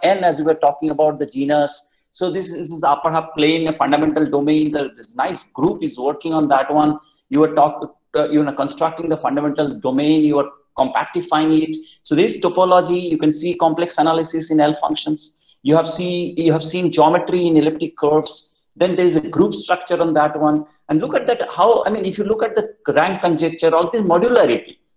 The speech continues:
you know, what the thing we can think of that, you know, elliptic curve will become, uh, has really same as a modular form. So it's a fascinating area, and people use this modularity, what I was talking about,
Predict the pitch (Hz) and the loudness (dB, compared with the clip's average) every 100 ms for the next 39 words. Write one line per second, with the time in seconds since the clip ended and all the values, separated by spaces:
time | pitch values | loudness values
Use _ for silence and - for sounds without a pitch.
0 | _ 185 180 - 156 _ - 233 - - | _ -8 -8 -8 -14 _ -4 -4 -4 -14
1 | - 220 220 220 214 190 190 202 196 185 | -8 -6 -6 -8 -4 -4 -4 -6 -6 -8
2 | 208 202 196 - 175 175 175 165 170 156 | -2 2 2 2 0 0 0 2 2 0
3 | 175 - 170 185 151 - 156 147 156 160 | -8 0 4 4 2 0 0 2 2 2
4 | 151 151 147 139 135 147 147 147 151 - | 2 0 -2 0 0 0 2 2 0 0
5 | 151 160 160 139 - 147 156 151 139 123 | 0 2 0 -4 -2 2 4 4 0 -2
6 | 127 175 156 - - _ _ _ _ _ | -4 -4 -6 -10 -18 _ _ _ _ _
7 | _ _ - 214 214 214 - - 151 151 | _ _ 2 2 2 -2 -2 0 0 0
8 | 208 214 208 185 151 165 359 320 170 165 | -6 -2 0 2 2 2 -2 -2 -6 -6
9 | 175 170 220 - 196 160 135 135 202 208 | -2 0 0 -4 -6 0 2 4 4 4
10 | 196 190 190 165 151 - - 113 - 120 | 6 4 4 4 4 2 2 -2 -2 -6
11 | 104 120 | -4 -4